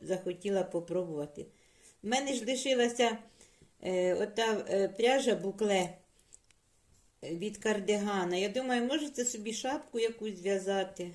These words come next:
А в Аврорі я була, купила якісь такі ниточки, не знаю, якісь вони там штучні. Ти взяла, добавила одну ниточку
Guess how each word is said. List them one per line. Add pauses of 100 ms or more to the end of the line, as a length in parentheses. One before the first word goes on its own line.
(1700)
А
в
Аврорі
я
була,
купила
якісь
такі
ниточки, (300)
не
знаю,
якісь
вони
там
штучні. (1160)
Ти
взяла,
добавила (600)
одну
ниточку